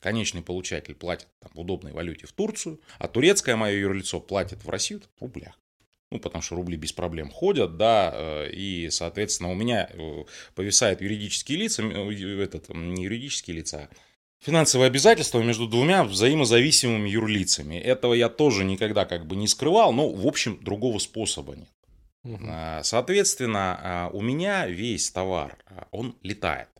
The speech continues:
Speaker 1: Это принципиальный вопрос. То есть у меня грузо-, э, у меня грузоперевозки, они авиационные. А, соответственно, у меня покупают кенийцы, они без проблем платят в Турцию. И,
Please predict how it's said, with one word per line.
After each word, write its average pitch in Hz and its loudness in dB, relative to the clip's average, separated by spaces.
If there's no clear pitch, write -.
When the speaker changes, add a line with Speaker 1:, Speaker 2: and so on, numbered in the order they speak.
Speaker 1:
Это 87 -12
принципиальный 90 -4
вопрос. - -16
То - -20
есть - -18
у 80 -12
меня 90 -8
грузо-, 80 -8
э, 80 -8
у - -10
меня 82 -8
грузоперевозки, 87 -8
они 82 -8
авиационные. 76 -6
А, 80 -8
соответственно, 113 -2
у 101 -2
меня 101 -2
покупают 90 -4
кенийцы, 196 -8
они 87 -6
без 82 -8
проблем 85 -6
платят - -12
в - -20
Турцию. 175 -4
И, 139 -2